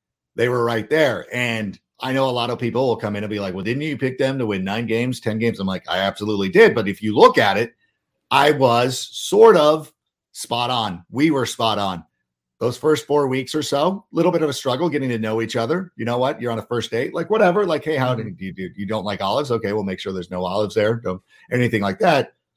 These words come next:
Speaker 1: But then it started to pick up and, and something clicked when they went into the mini bye week,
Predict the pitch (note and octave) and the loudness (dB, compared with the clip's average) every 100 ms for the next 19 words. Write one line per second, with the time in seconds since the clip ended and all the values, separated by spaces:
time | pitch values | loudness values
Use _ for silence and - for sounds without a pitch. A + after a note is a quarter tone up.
0 | _ _ _ _ _ C#3 C#3 C#3 C3+ - | _ _ _ _ _ -2 2 2 2 0
1 | B2+ A2 G2+ A2+ G2+ C3+ G2 F2 E2+ G#2+ | 0 0 -4 -4 -2 -2 -4 -12 -10 -10
2 | G2 A#2+ G#2+ F#2+ _ _ - G3 A#2 G#2 | -6 -4 -4 -8 _ _ 2 2 2 -2
3 | G#2+ G#2 A2 F#2+ G2+ A2 G2+ G#2 A#2+ G#2 | -4 0 -2 -2 -4 -2 -2 -2 -2 0
4 | A2 B2 G#2+ F#2+ F2 | 0 0 0 -4 -8